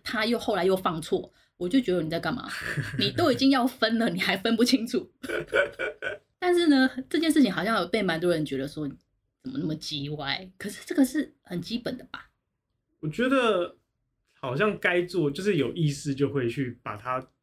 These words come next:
Speaker 2: 去选择对的字。我觉得当然人字旁、女字旁有时候打字打很快，你可能真的觉得懒得选。好，我，我可以接受，就是像你刚刚那个理论，就是要么就是都不要选，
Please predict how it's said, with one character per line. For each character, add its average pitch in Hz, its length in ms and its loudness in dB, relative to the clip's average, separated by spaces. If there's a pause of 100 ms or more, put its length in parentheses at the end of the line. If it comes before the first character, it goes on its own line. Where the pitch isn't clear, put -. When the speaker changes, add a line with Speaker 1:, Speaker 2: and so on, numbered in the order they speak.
(100)
Speaker 2:
去 - 200 -4
选 117 320 -2
择 117 300 -8 (180)
对 117 220 -2
的 - 140 -10
字。 - 340 -18
我 147 100 0
觉 185 80 4
得 214 60 6
当 226 100 4
然 208 120 2 (320)
人 156 260 4
字 190 220 0
旁、 139 320 0
女 131 80 -2
字 156 160 -2
旁 160 100 2
有 120 60 2
时 120 80 -2
候 156 80 4
打 120 180 -6
字 143 160 -10
打 127 160 -4
很 113 180 -8 (120)
快， 117 320 -2
你 120 160 -10
可 127 100 -12
能 120 240 -8
真 143 140 0
的 127 180 0
觉 120 140 -10
得 120 240 -6 (160)
懒 110 240 -10
得 120 120 -14
选。 131 240 -12 (440)
好， 139 100 -2
我， 143 80 4 (120)
我 160 100 4
可 240 100 4
以 180 80 4
接 180 180 2
受， 175 200 2
就 170 80 4
是 170 100 4
像 160 180 2
你 123 40 -6
刚 139 100 -2
刚 143 160 0
那 147 80 2
个 143 60 4
理 117 160 -2
论， 127 120 -6
就 131 120 -4
是 135 260 0 (220)
要 202 160 2
么 151 120 2
就 156 80 0
是 151 140 2
都 139 180 2
不 139 120 -2
要 123 180 0
选， - 240 -8